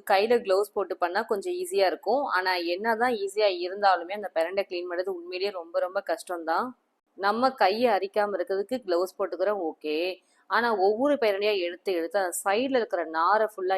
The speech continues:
எடுத்துட்டு சென்டர் பகுதியை மட்டும்தான் அந்த பிரண்டையை நம்ம போட போறோம். So அதனால ஒவ்வொரு விஷயமா பார்த்து பார்த்து நம்ம ஒவ்வொரு கட்டிங்கா நம்ம பார்த்து பார்த்து செய்யணும் இந்த பிரண்டைக்கு மட்டுமே. மத்த ஊறுகாயெல்லாம் வந்து நறுக்கி போட்டோமா, உப்பு போட்டோமா, அதை நம்ம ரெண்டு நாள் வெயில்ல வச்சுட்டு அதுக்கப்புறம் செய்ய ஆரம்பிச்சிருவோம்,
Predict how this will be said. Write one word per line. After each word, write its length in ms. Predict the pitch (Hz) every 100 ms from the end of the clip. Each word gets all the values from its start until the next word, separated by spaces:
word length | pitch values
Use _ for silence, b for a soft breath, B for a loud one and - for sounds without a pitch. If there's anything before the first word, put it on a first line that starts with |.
| 160
எடுத்துட்டு 320 | 151 - 190 208
சென்டர் 360 | 202 220 233 277 226
பகுதியை 300 | 190 185 170
மட்டும்தான் 320 | 165 175 220 226
அந்த 100 | -
பிரண்டையை 280 | 170 180 180
நம்ம 100 | 170 156 165
போட 160 | 165 165
போறோம். 320 | 156 165 233 - b b _
So 80 | - 247
அதனால 240 | 214 254 214 202
ஒவ்வொரு 280 | 240 254 220
விஷயமா 340 | - 214 226 240 214
பார்த்து 300 | 190 214 240 185
பார்த்து 220 | 180 247
நம்ம 180 | 220 185 175
ஒவ்வொரு 240 | 180 214 196
கட்டிங்கா 340 | 185 185 202 208
நம்ம 120 | 180 170
பார்த்து 240 | 170 - 175
பார்த்து 200 | - -
செய்யணும் 420 | 165 156 160 262 233
இந்த 160 | 185 175 170
பிரண்டைக்கு 420 | 170 190 190 165
மட்டுமே. 420 | 151 - 165 175 254 302 _ _ _ 220
மத்த 260 | 220 262 233
ஊறுகாயெல்லாம் 560 | 254 262 240 226 233 208
வந்து 200 | 196 233 226 185
நறுக்கி 300 | 185 247 240 208
போட்டோமா, 340 | 202 190 214 202
உப்பு 180 | 190 233 233
போட்டோமா, 380 | 185 180 175 190 226
அதை 100 | 208
நம்ம 160 | 185 175 175
ரெண்டு 160 | 175 185
நாள் 180 | 208 190
வெயில்ல 300 | 185 202 175
வச்சுட்டு 280 | - 233 220
அதுக்கப்புறம் 440 | 196 170 190 196 185
செய்ய 240 | 185 185
ஆரம்பிச்சிருவோம், 540 | 165 156 - 160 214